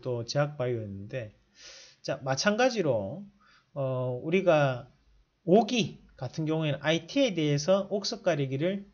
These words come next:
어, 할 예정입니다. 그래서 거기 추천주도 말씀을 드릴 거고요. 어, 그래서 시장을 항상 앞서가는 투자를 목표를 하고 있고,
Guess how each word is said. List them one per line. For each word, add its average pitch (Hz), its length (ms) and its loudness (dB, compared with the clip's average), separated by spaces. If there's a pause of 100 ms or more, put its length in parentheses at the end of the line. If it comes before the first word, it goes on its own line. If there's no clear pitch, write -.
(120)
어, 110 120 -14
할 170 340 -4
예정입니다. 143 720 -4
그래서 139 220 -8
거기 151 240 0
추천주도 147 500 -8
말씀을 123 420 -4
드릴 147 260 -6
거고요. 123 400 -8 (800)
어, 113 160 -8
그래서 175 160 2
시장을 208 1040 4 (340)
항상 202 400 -2
앞서가는 180 540 4 (320)
투자를 143 600 -4 (480)
목표를 160 440 0
하고 147 240 -2
있고, 110 440 -8